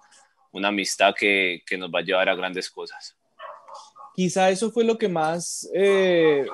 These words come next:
Speaker 2: se puede resaltar de todo lo que pasó el año pasado. No, no le quiero preguntar de qué pasó al final del dos mil veinte,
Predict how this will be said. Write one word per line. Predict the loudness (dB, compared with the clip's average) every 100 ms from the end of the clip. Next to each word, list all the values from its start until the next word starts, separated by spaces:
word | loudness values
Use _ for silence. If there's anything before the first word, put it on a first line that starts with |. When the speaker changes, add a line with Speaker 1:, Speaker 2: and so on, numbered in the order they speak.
| -4
Speaker 2:
se | -4
puede | 2 4 4
resaltar | 2 2 0 0 -2 2 2 2 -6 -18 -20 -20 _ _
de | 2 2
todo | 2 4 6
lo | 6
que | 2
pasó | 0 0 0
el |
año | -2 -4
pasado. | -6 -2 -2 -2 -4
No, | -6 -2
no | 4
le | 4
quiero | 6 4
preguntar | 4 2 0 4 4 4
de | -2 -2 4
qué | 4
pasó | 4 0 2 4
al | 6 4
final | 0 0
del | -2
dos | -4 -4
mil | -4 0
veinte, | -2 -2 -12